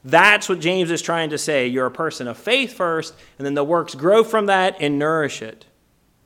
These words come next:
He concludes by saying, "A person must be nourished by good works,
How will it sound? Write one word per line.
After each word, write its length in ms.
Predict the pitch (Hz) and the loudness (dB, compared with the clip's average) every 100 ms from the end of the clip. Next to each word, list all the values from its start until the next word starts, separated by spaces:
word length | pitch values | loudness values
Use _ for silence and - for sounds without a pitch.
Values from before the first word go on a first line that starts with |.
| _ _ | _ _
He 140 | 180 | -2
concludes 340 | 175 165 196 175 | -2 4 4 4
by 120 | 185 | 2
saying, 240 | 196 190 | 2 2
"A 60 | 165 | 2
person 480 | - 233 240 220 185 | 6 6 6 4 4
must 320 | 196 247 - | 4 4 2
be 140 | 226 | -2
nourished 380 | 208 196 196 - | 2 2 0 -2
by 120 | 156 | -4
good 180 | 147 160 | -2 -4
works, 500 | 147 185 - - - | -2 -2 -4 -10 -18